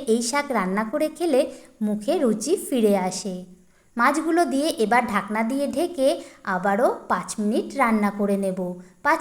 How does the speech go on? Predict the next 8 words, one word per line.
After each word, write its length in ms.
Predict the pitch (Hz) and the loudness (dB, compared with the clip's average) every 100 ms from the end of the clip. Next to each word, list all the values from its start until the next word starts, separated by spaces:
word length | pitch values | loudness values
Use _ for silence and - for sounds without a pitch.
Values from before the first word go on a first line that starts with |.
| - | 2
মিনিট 220 | 339 349 349 | 2 2 2
পর 140 | 311 302 | 0 2
ঢাকনাটা 440 | 226 220 220 233 | -2 -2 -2 -2
তুলে 260 | 254 220 214 | -2 -2 -2
নিয়েছি। 400 | 226 302 311 262 277 | 0 0 -2 -4 -4
এখানে 340 | 214 208 240 269 | -6 -6 -4 -2
ডাঁটাগুলো 480 | 226 180 202 196 226 269 | -2 -2 -2 -2 0 0
কিন্তু 340 | 320 311 | -2 -2